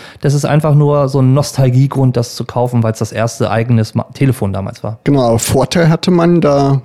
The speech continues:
Speaker 2: denke ich irgendwie immer dran, wenn ich den Akku jeden Tag oder alle anderthalb Tage mal auflade von meinem Smartphone.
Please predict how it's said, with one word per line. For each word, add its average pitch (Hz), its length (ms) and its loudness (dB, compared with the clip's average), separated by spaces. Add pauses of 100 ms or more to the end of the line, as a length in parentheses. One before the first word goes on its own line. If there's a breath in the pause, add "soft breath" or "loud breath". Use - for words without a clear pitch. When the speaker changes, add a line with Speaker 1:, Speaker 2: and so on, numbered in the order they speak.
(100)
Speaker 2:
denke 151 260 2
ich - 160 -2
irgendwie 156 320 2
immer 147 240 2
dran, 147 560 2
wenn 139 160 2
ich - 220 -2
den 139 340 2 (120)
Akku 165 560 0 (180)
jeden 170 380 0
Tag 170 260 -2
oder 151 240 2
alle 147 200 2
anderthalb 147 580 0
Tage 156 340 0
mal 151 160 2
auflade 151 540 0
von 151 180 0
meinem 143 180 2
Smartphone. 143 760 0